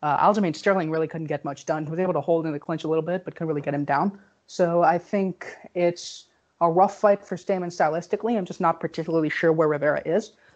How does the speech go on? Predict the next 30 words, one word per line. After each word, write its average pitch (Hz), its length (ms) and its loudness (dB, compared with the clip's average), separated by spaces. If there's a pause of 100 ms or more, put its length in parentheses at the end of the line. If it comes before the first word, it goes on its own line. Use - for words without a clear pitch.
But 202 100 4
Rivera's 226 320 6
a 185 60 0
joy 165 220 4
to 147 60 -4
watch. 147 360 -6
I - 20 0
watched 226 220 4
the 185 80 -2
Dodson 156 360 -4
fight, 165 360 -4 (280)
a 160 60 0
little 180 180 2
bit 175 100 2
ago. 175 280 0
It 175 100 -2
was 220 320 0 (260)
a - 80 0
brilliant 202 560 2
fight 202 280 0
in 180 100 -6
terms 170 220 -4
of 160 80 -4
how 170 120 2
he 165 80 -4
navigated 165 520 0
those 160 160 0
margins 160 500 0
with - 260 -6 (280)
a 143 180 -4